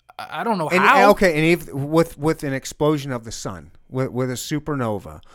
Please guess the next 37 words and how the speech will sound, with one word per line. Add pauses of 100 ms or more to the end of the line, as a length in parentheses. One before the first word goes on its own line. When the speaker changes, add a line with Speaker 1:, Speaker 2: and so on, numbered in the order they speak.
(180)
Speaker 2:
with
a
black
hole,
when
a
supernova
blows
up,
it
creates
a
black
hole
and
it
sucks
everything
in. (300)
Like,
everything's
gonna
be
gone
at
one
point. (220)
And
let's
say
the
stuff, (200)
let's
say
Earth
stays
here.